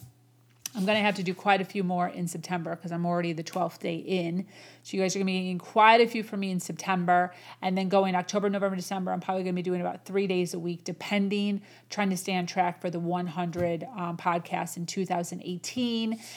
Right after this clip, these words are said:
And then going into two thousand nineteen, I wanna become more regimented. I'm gonna have, um, YouTube Live going probably,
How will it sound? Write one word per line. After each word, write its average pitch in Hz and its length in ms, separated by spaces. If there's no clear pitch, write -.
And 190 120
then 196 140
going 208 260
into 196 200
two 208 240
thousand 185 500
nineteen, 220 1000
I 185 180
wanna 185 240
become 180 540
more 196 340
regimented. 175 920
I'm 180 120
gonna 185 180
have, 175 520
um, 175 340
YouTube 220 520
Live 202 360
going 202 320
probably, 185 800